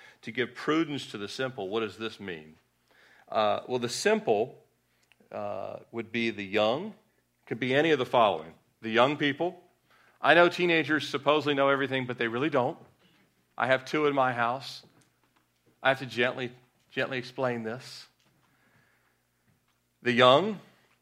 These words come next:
it, uh, when we think of the simple, the naive, which is often the young as well, uh, those that would accept anything as true. You ever hear people say, "You just need to have an open mind"?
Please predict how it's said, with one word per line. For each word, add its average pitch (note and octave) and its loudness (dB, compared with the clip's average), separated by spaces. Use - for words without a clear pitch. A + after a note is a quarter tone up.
it, C#3 -2
uh, A2 2
when A2+ -4
we A2+ -4
think C3 -4
of C#3+ -2
the C#3+ -2
simple, D#3 -2
the B2+ 0
naive, A#2+ 0
which A#2+ -12
is A2 -4
often A#2 2
the G#2+ -2
young G#2 0
as G2+ -6
well, D3+ 2
uh, A2+ 4
those F3 10
that D#3+ 0
would D3+ 2
accept D3 2
anything G3 4
as D#3+ 0
true. B2 4
You D#3 4
ever E3+ 4
hear F3 6
people E3+ -2
say, C3+ 2
"You D#3 -6
just F3 -2
need F#3+ 2
to F3+ 8
have D#3 8
an C#3+ 8
open E3+ 6
mind"? B2+ 0